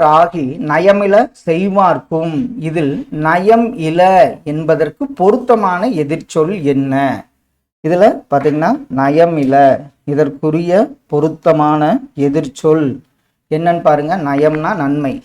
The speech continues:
நன்மை இல்லை. அப்போ இதற்கு சரியான எதிர்ச்சொல் என்ன வரும் உங்களுக்கு? நன்மை என்பது எதிர்ச்சொல்.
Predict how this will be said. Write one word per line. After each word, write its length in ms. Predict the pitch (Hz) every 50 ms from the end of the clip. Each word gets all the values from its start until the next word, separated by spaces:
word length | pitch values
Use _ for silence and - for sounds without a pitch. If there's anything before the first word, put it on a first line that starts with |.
| _ _ - 143 147
நன்மை 360 | 160 175 185 190 196 196 196 175 147 135
இல்லை. 280 | 135 143 143 151 139 117 247 - _ _ _ _ _ _ _ _ -
அப்போ 160 | 175 175 208 190 185
இதற்கு 320 | 170 180 180 - 185 180 190 240 311 - _ _ _ _
சரியான 400 | - 160 156 160 170 175 175 180 185 185 165
எதிர்ச்சொல் 380 | 160 151 160 143 - 170 156 151 151
என்ன 160 | 147 156 160 156 151
வரும் 260 | 151 151 156 160 196 254 - _
உங்களுக்கு? 380 | 147 135 139 139 139 143 156 170 233 269 - _ _ _ _ _ _ _ _
நன்மை 580 | 160 151 156 156 160 170 175 175 170 170 165 170 170 156 127 92 85 - _ _ _ _ 139 143
என்பது 360 | 147 147 143 143 135 135 156 202 370 - - _ _ 135 139
எதிர்ச்சொல். 480 | 143 135 160 151 - - 170 165 208